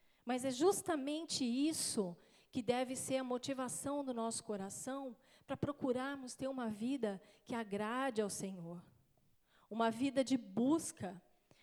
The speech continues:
uma vida onde as coisas do Senhor precisam ser restauradas.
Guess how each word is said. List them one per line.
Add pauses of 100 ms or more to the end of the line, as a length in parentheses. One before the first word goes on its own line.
(140)
uma
vida
onde (240)
as
coisas
do
Senhor
precisam
ser
restauradas.